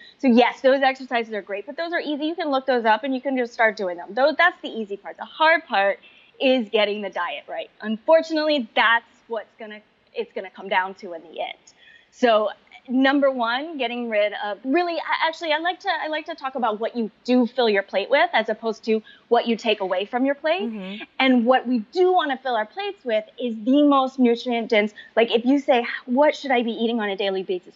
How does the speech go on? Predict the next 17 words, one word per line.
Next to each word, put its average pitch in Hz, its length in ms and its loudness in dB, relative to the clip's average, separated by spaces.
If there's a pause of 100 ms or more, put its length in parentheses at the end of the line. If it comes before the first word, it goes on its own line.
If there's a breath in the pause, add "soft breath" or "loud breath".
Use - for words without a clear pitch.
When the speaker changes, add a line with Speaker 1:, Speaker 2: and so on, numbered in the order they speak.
(140)
Speaker 1:
How 320 140 2
many 339 200 0
nutrient 262 540 2
dense 240 240 0 (260)
whole 247 280 4
plant 214 340 -6
foods 202 200 -2
can 202 160 -6
you 208 100 -2
get 202 140 4
on 180 120 0
your 160 100 -10
plate - 320 -8
in 196 140 -6
one 247 140 -8
day? - 220 -2
Speaker 2:
Mm-hmm. 196 300 -10